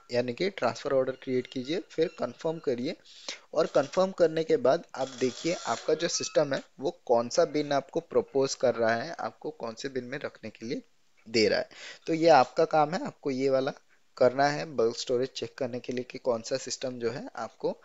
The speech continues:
अलाउ कर रहा है, कौन से सिस्टम, अ, कौन से स्टोरेज बिन में आपको मटेरियल रखने के लिए अलाउ कर रहा है। तो ये था आज का क्लास। I hope आपको ये क्लास समझ में आ गया होगा। अगर आपको कोई भी डाउट है तो आप क्वेश्चन में पूछ सकते हैं, कमेंट सेक्शन में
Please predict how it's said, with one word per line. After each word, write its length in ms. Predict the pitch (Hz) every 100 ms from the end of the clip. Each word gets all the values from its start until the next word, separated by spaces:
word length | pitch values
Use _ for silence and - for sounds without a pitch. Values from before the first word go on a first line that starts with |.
| - - - -
अलाउ 280 | 110 110 135
कर 200 | 143 120
रहा 140 | 127
है, 100 | 139
कौन 300 | - 113 113
से 260 | - 160 302 -
सिस्टम, 420 | - 110 - 127 117
अ, 380 | - 117 107 107 -
कौन 180 | 117
से 160 | 113 151
स्टोरेज 440 | 160 123 117 123 -
बिन 100 | 123
में 200 | 117 127
आपको 380 | 214 - 110 -
मटेरियल 380 | 139 117 117 107
रखने 220 | 107 -
के 140 | 113 113
लिए 200 | 120 - - -
अलाउ 260 | 190 110 - -
कर 120 | 104
रहा 160 | 98
है। 120 | 147 156 _ - - - -
तो 80 | -
ये 180 | 165 143 156
था 100 | 175
आज 220 | 156 127 -
का 100 | 156
क्लास। 320 | 147 147 -
I 160 | - 127
hope 300 | 127 127 -
आपको 280 | 123 - -
ये 100 | 127
क्लास 300 | 120 117 135 - -
समझ 300 | 113 110 123 147
में 80 |
आ 120 | 127 117
गया 180 | 123 127
होगा। 220 | 120 156 165
अगर 220 | 190 120
आपको 260 | 131 - 131
कोई 260 | - 135
भी 140 | 143 160
डाउट 340 | 123 117 117
है 60 | 143 -
तो 60 | 117
आप 220 | 113 - _ - - - -
क्वेश्चन 300 | 120 - 143
में 140 | 143
पूछ 260 | 143 131 123
सकते 260 | 127 - 143
हैं, 100 | 143
कमेंट 260 | 113 117 131
सेक्शन 260 | 127 -
में 140 | 139